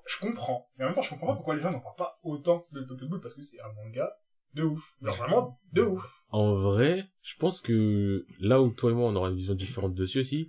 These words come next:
Speaker 1: <clears throat>
Speaker 2: c'est peut-être parce que toi, tu les as fait une fois que c'était fini, t'as pu tout enchaîner.
Speaker 1: Ouais.
Speaker 2: Moi, j'avoue qu'en span... en,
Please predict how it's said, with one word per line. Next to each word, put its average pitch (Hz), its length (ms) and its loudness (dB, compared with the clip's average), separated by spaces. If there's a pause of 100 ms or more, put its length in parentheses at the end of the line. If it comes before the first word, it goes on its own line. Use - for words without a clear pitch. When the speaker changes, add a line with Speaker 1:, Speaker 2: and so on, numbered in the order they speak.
Speaker 1:
<clears throat> - 120 -18
Speaker 2:
c'est 131 220 4
peut-être 127 160 4
parce 131 160 0
que 113 80 2
toi, 143 200 2
tu 113 160 -6
les 104 180 4
as 104 80 4
fait - 140 -2
une 123 60 0
fois 107 120 -6
que - 60 -10
c'était 104 200 -4
fini, 131 240 2
t'as - 100 0
pu 127 180 -6
tout 131 200 -2
enchaîner. 120 560 2
Speaker 1:
Ouais. 113 140 -6 (200)
Speaker 2:
Moi, 147 180 6
j'avoue 120 300 4
qu'en 117 140 4
span... 139 400 2
en, 104 340 4